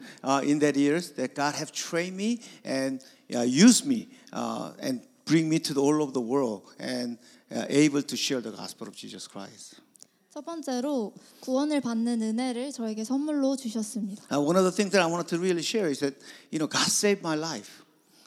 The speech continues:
Speaker 1: That God saved me.
Speaker 2: 에베소서 이 장 팔 절 말씀을 보면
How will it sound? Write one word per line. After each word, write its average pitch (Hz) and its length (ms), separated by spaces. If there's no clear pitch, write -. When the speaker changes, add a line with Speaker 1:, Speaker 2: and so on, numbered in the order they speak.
Speaker 1:
That 127 140
God 151 200
saved 180 440
me. 110 220
Speaker 2:
에베소서 269 540
이 208 100
장 208 180
팔 320 240
절 330 160
말씀을 208 480
보면 202 460